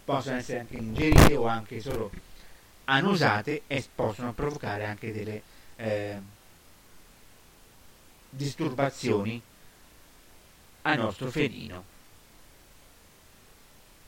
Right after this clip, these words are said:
Oppure un giocattolo di attivazione appunto mentale, quindi per fare anche, eh, muovere il cervello del nostro gatto, anche realizzato a mano,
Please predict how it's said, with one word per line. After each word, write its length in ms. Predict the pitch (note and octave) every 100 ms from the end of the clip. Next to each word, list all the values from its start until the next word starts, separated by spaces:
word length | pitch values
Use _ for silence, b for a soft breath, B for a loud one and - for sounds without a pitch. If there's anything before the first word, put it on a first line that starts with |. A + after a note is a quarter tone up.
| - - - - - - - - - - - - - - - - - - - -
Oppure 360 | G3+ F#3+ C#4+ C#4
un 80 |
giocattolo 540 | F#3+ F#3 G#3 G3 G3 F3
di 100 | F3
attivazione 540 | E3+ E3 D#3+ F#3+ E3+
appunto 400 | E3 E3+ D#3+ C3+
mentale, 840 | B2+ A#2+ B2 A3+ A3 D3 A2 G#2+ G#2+
quindi 180 | C3+ C3+
per 120 | A2+
fare 220 | - B2+
anche, 340 | B2+ C3 A#2+ - - - B B B B -
eh, 440 | A#2 A#2 A2+ A2+ - - - - - -
muovere 680 | C3+ F3 F#3 D#3 C#3 C3+ C#3
il 120 | B2+
cervello 500 | D#3+ C#3+ A#2+ E3+ C3
del 120 | G#2+
nostro 260 | G#2+ - C#3
gatto, 560 | D3+ B2 - - G3+ A#3 - - B B B B - - - - - - -
anche 340 | D#4 - E3+
realizzato 500 | D3+ D3+ C#3+ E3+ D#3+
a 60 | B2
mano, 600 | B2+ A2+ F#2+ A#2+ E3+